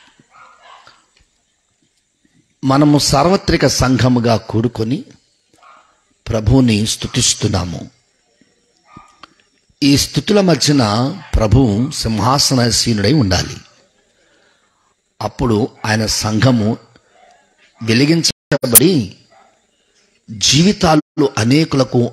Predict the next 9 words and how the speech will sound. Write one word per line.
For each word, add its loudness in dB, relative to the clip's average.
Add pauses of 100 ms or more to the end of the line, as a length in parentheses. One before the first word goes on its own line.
ఆశీర్వాదకరముగా 0
మారతాయట. -2 (1900)
నేనంటాను, 2
మనము 2
జీవించినంత 0
కాలం -2
కనీసం -2
ఒక -8
మనిషికైనా 0